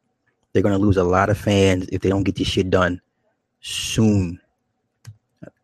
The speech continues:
Um, I'm happy about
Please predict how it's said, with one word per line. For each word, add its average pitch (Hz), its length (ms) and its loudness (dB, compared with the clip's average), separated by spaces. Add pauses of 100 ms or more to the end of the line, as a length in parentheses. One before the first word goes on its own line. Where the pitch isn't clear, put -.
(200)
Um, 92 560 -2 (640)
I'm 87 140 -4
happy 113 380 2
about 113 500 4